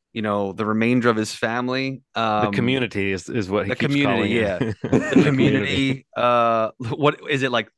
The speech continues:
Speaker 1: two or more or three or more, what that he
Speaker 2: I
Speaker 1: says in the
Speaker 2: think,
Speaker 1: opening thing?
Speaker 2: I feel like, I ca-, I forget what the number is, but there is a number
Speaker 1: Yeah.
Speaker 2: be-, beneath
Speaker 1: Yeah, he
Speaker 2: which y-, you're not a community.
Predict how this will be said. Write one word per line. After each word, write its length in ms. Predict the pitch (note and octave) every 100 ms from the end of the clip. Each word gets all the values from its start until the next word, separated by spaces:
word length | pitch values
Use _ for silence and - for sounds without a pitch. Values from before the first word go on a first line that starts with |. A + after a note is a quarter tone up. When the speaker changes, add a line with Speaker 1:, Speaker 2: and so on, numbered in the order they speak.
| -
Speaker 1:
two 220 | D3 C#3
or 80 | B2+
more 440 | A#2+ B2 C3+ D3
or 180 | A2 G#2+
three 240 | - B2 A#2+
or 100 | A#2
more, 420 | A2 A#2 A#2+ B2
what 120 | A#2+
that 100 | A#2
he 60 | A#2
Speaker 2:
I 40 |
Speaker 1:
says 140 | A#2+ A#2
in 80 | A#2
the 120 | A2+
Speaker 2:
think, 160 | F3
Speaker 1:
opening 220 | E3 A#2+ A#2
thing? 260 | B2 B2
Speaker 2:
I 120 | B2+ C#3
feel 280 | - G3
like, 140 | F3+ D3+
I 80 | C#3+
ca-, 220 | - D#3+
I 40 |
forget 260 | D3 D3+ C#3+
what 120 | C3
the 100 | B2+
number 240 | A#2+ A#2
is, 100 | G2+
but 120 | G#2 G#2+
there 140 | B2
is 100 | A#2+
a 60 | A#2
number 200 | A2+ A#2
Speaker 1:
Yeah. 100 | D#2+
Speaker 2:
be-, 100 | A2
beneath 300 | B2+ A#2+ B2
Speaker 1:
Yeah, 80 |
he 40 | B2
Speaker 2:
which 280 | A2 A#2+ -
y-, 100 | A2+
you're 160 | G#2 G#2
not 160 | G#2
a 40 | F#2+
community. 540 | G#2 G2 F2 F2 F2+